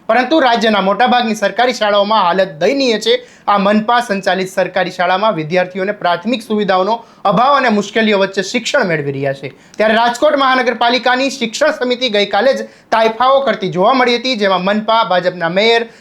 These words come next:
સાંસદ, ધારાસભ્યો અને મંત્રીશ્રી હાજર જોવા મળ્યા હતા. તે શરમજનક છે. મનપા નગરપાલિકા શિક્ષણ સમિતિનું વર્ષનું બજેટ બસો કરોડથી વધુ છે, ત્યારે સવાલ એ ઉદ્ભવે કે આ પૈસાનું મનપા કરે છે શું?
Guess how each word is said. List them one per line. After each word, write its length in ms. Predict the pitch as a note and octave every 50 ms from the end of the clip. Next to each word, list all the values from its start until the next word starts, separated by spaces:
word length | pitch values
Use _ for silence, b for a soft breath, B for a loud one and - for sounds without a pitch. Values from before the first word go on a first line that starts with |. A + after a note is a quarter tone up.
| B B
સાંસદ, 540 | - G#3+ G3+ G3+ G#3 G#3+ A#3+ B3 A#3 F#3
ધારાસભ્યો 520 | E3+ F#3+ G#3+ A#3+ A#3+ A#3 A#3 G#3 F#3 G#3 G3+
અને 120 | G3 F#3+
મંત્રીશ્રી 600 | F3 F#3 G#3+ A3 A3 C4+ C4 - - - G3+ A3+ A#3+ B B B B B
હાજર 260 | F3+ G3+ F3+ A#3 A3
જોવા 280 | E3+ E3 D#3+ D3+ C#3+ C#3+
મળ્યા 300 | C#3 C3+ B2+ C3 C3 C3
હતા. 220 | B2+ - B2 - - B B B B B
તે 80 | G#3+
શરમજનક 580 | G#3 - A3 A#3 C#4 D#4 C#4 C#4+ C#4 C#4 C#4 C#4
છે. 160 | D4 D4+ D4+
મનપા 600 | B3+ G#3+ G#3 G3+ G#3 - A#3 B3 C#4 C#4+ - - - -
નગરપાલિકા 720 | F#3 G#3 G#3 A#3 A#3+ A3+ A#3+ A3+ A#3 A#3+ A#3+ A#3+ C4 C4 C4
શિક્ષણ 420 | B3+ - - F#3+ - - G#3+ G3+
સમિતિનું 540 | F3 - F#3+ F#3 F3+ F3+ - F#3+ F3 E3 D#3
વર્ષનું 440 | F3 G#3+ A3+ A3 - - A3 G3+ E3+
બજેટ 440 | E3+ E3+ E3 G3 G#3+ A#3 A3 - B B B B
બસો 380 | F3 G#3+ A3 A3 - D#4 D4+ -
કરોડથી 380 | C4 B3 B3+ A#3+ - - G#3
વધુ 240 | F#3 F3 E3+ G3+ A#3+
છે, 260 | A3+ - F#3+ F#3+ G#3+
ત્યારે 480 | A3 A3 F#3 E3+ E3 E3+ F#3+ G#3+ G#3+ B B B B B
સવાલ 360 | - G#3+ G3+ G#3+ A#3 B3+ C4 B3+ -
એ 100 | B3 C4
ઉદ્ભવે 500 | B3+ A#3 G#3+ E3+ D#3+ F#3 F#3+ G3 A3 B3
કે 100 | A#3+ A#3+
આ 80 | G#3+ F#3
પૈસાનું 520 | - G3+ G3 G3+ G3 - G#3+ A3 A3 G3
મનપા 300 | F3+ F3 F3+ F3+ G3+ G3+
કરે 220 | G3+ G#3+ A3 A#3 A3+
છે 120 | A3+ A3+
શું? 280 | G#3+ - G#3+ G#3 G#3+